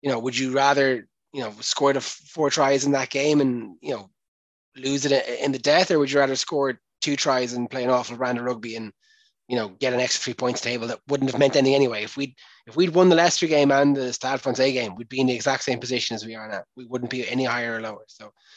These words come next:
um, I really like the way we play and I really like the way we use our resources. I think we are still a young team in that sense, and we're building. So these guys hopefully will be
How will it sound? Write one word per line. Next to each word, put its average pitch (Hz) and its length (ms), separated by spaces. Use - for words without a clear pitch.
um, 110 340
I 151 120
really 160 180
like 156 160
the 147 80
way 151 140
we 139 100
play 160 200
and 156 60
I 131 40
really 143 80
like 139 100
the 143 80
way 131 80
we 131 120
use 135 180
our 123 60
resources. 139 360
I 127 120
think 135 280
we 139 160
are 147 200
still 143 300
a 139 40
young 143 200
team 147 260
in 123 60
that 127 160
sense, 139 220
and 120 80
we're 139 140
building. 123 480
So - 180
these 139 240
guys 143 300
hopefully 135 560
will 139 160
be 131 220